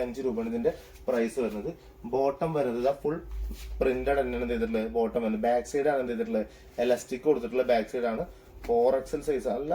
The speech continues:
അത്യാവശ്യം നല്ല വീതിയൊക്കെ ഉള്ള പാന്റ് ആണ് കേട്ടോ. ഫോർ എക്സ് എൽ സൈസ് ഉള്ളവർക്കൊക്കെ ഇടാൻ പറ്റുന്ന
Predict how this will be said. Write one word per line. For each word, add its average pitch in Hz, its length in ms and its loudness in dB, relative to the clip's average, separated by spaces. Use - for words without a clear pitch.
അത്യാവശ്യം 196 360 0
നല്ല 165 200 2
വീതിയൊക്കെ 123 380 -4
ഉള്ള 214 120 -4
പാന്റ് 202 220 -4
ആണ് 180 100 -8
കേട്ടോ. 202 220 -8
ഫോർ 220 180 -2
എക്സ് - 140 -6
എൽ - 80 -6
സൈസ് 214 160 -4
ഉള്ളവർക്കൊക്കെ 107 420 -4
ഇടാൻ 123 200 4
പറ്റുന്ന 120 260 -2